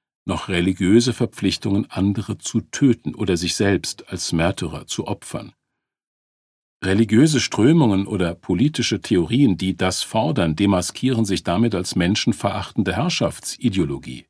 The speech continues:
Menschen setzen ihr Leben ein, wenn sie andere retten möchten, die ihnen am Herzen liegen.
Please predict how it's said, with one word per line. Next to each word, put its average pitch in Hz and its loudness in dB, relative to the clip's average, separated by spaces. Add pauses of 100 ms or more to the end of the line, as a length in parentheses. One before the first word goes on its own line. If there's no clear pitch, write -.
(500)
Menschen 156 4
setzen - 0
ihr 110 0
Leben 104 2
ein, 69 -6 (360)
wenn 92 0
sie 139 2
andere 117 4
retten 139 4
möchten, - -2
die 120 -4
ihnen 113 6
am 87 0
Herzen 131 -2
liegen. - -16